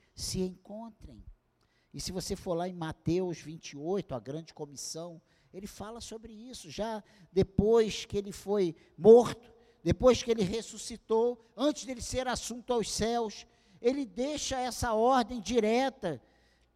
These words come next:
E nós chamamos da grande comissão, Mateus vinte e oito,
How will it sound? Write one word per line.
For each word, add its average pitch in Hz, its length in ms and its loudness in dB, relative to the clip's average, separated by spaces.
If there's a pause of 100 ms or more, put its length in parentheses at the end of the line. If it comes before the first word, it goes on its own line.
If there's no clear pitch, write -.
(1200)
E 156 140 -4
nós 233 160 4
chamamos 226 560 0
da 226 100 4
grande 214 400 4
comissão, 254 680 -6 (260)
Mateus 190 640 -4
vinte 190 300 -16
e 214 80 -18
oito, 208 480 -14